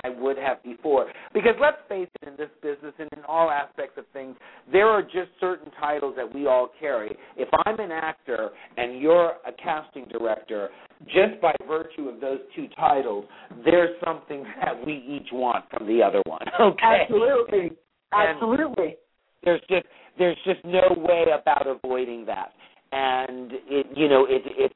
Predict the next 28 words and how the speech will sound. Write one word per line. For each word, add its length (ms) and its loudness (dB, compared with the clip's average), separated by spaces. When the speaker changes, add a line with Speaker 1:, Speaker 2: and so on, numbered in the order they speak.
Speaker 1:
just, 140 0
it, 180 2
it, 320 4
it's 160 -4
more 440 4
advantageous 1000 -2
to 160 -6
own 320 0
up 220 4
to 140 -8
that. 280 -6
Where 380 4
the 140 -4
finesse 440 -8
comes 300 -10
is 140 -10
how 320 6
do 60 -6
you 180 -10
go 300 0
about 360 -4
pursuing 640 -10
that? 280 -14
And, 540 0
and, 260 -8
and 220 -8
how 400 4
organically 840 -10